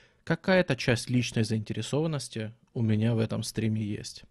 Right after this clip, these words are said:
М, начать, наверное, стоит всё-таки с, э,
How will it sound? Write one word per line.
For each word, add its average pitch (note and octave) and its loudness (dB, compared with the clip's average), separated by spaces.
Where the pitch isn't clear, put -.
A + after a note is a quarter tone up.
М, A2 0
начать, B2 2
наверное, D#3+ 4
стоит C3+ 2
всё-таки A#2+ -4
с, - -8
э, A2+ -2